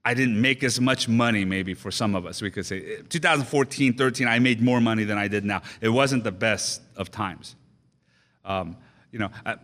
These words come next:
my, my grades weren't the best this, this year compared to last year." Will we look at that as a failure? No, as a Christian, it's, it's, did I honor God in it? Did I honor God in it? And all of us, we, we don't wanna look back with regrets.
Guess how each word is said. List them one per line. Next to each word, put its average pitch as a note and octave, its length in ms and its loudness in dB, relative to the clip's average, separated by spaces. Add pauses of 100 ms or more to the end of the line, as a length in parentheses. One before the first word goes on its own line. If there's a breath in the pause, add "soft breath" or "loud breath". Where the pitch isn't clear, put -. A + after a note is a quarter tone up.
(140)
my, A#2+ 220 -4
my B2+ 120 0
grades C3+ 500 4
weren't B2 360 0
the A2 60 -4
best - 920 -4
this, A2 300 -8
this A2 260 0
year G2 120 -2
compared G2+ 360 -4
to F#2+ 60 -6
last F2+ 360 -6
year." E2 160 -10 (320 loud breath)
Will A#2+ 120 0
we A#2 100 4
look C3 160 2
at C3+ 60 -6
that C3 160 4
as A#2+ 80 2
a G#2+ 60 -4
failure? - 220 -6
No, F3+ 140 0
as C3+ 280 2
a A#2 60 -2
Christian, F#3 460 0
it's, A#2 220 -4 (200 loud breath)
it's, A2 160 -8 (160)
did A#2 120 -2
I A2 100 0
honor C3+ 340 2
God E3 320 0
in G#2 140 -6
it? - 280 -20 (1200)
Did C3 100 0
I D3 80 4
honor D3+ 300 4
God F#3 240 4
in A2 120 2
it? A2 40 0
And A2+ 100 -4
all E3+ 260 4
of F3+ 80 2
us, D#3+ 220 2 (460 loud breath)
we, C#3 200 -8
we B2+ 120 -4
don't G3+ 240 4
wanna A3+ 160 4
look E3+ 180 0
back D#3 220 0
with B2+ 100 -2
regrets. A2 680 -4